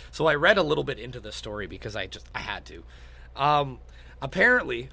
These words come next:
a bunch of tenants at this apartment <coughs> were paying half their rent because their landlord would sunbathe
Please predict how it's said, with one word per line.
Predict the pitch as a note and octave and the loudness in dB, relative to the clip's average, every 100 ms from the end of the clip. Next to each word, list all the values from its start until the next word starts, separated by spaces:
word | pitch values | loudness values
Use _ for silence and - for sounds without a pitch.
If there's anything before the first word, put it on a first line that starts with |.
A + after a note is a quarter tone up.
| - | -10
a | |
bunch | B2+ E3+ F3 | 0 2 0
of | - | -6
tenants | D3+ D3+ C#3+ C3+ | -4 -4 -4 -8
at | |
this | C3 A2 | -10 -12
apartment | - E3 G3+ B2 - - - - | 0 2 2 2 0 0 -4 -12
<coughs> | - - - | -18 -10 -2
were | C3+ | -2
paying | D#3 F3 E3+ D3+ B2 - | 4 6 6 4 -2 -4
half | - D#3+ E3+ - | 4 4 4 -2
their | C#3 | -4
rent | B2 D3+ C#3+ C#3+ | 0 0 -2 -10
because | C3+ C#3+ B2 | -10 -10 -6
their | C3 B2 A#2 - | -6 -6 -10 -8
landlord | C3+ E3+ F#3+ D3 C3 A2+ | -2 -2 -2 -2 -4 -6
would | A2+ | -8
sunbathe | - D#3+ E3 C#3+ A#2+ | 0 0 0 -4 -6